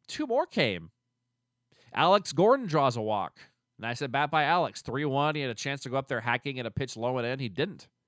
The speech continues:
He said, "You know what? You wanna walk me? That's fine. Danny Valencia will get the job done." And he did. He walked.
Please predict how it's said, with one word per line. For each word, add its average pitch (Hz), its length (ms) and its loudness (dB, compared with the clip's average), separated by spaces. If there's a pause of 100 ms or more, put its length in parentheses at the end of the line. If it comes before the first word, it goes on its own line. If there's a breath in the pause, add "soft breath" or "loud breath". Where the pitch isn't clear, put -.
(420)
He 113 80 -14
said, 113 200 -6
"You 101 60 -8
know 95 140 -2
what? 143 140 0
You 101 80 -4
wanna 101 140 0
walk 117 240 2
me? 320 140 -4 (140)
That's - 180 -10
fine. 220 260 -6
Danny 135 240 -2
Valencia 139 320 -2
will 113 60 -6
get 110 100 -8
the 110 60 -14
job 101 260 -8
done." 98 140 -6
And 113 80 -10
he 170 80 -4
did. 208 360 -2
He 214 180 -2
walked. 180 520 2